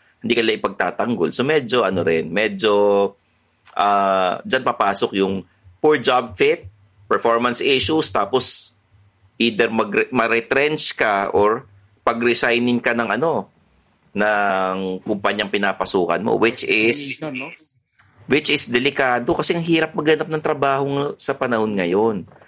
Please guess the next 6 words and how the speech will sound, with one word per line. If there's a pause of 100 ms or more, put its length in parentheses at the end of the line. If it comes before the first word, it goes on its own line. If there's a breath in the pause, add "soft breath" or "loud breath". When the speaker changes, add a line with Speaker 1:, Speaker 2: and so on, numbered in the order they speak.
(320 soft breath)
Speaker 1:
So,
hanggat
maaari,
you (280)
start (560)
ng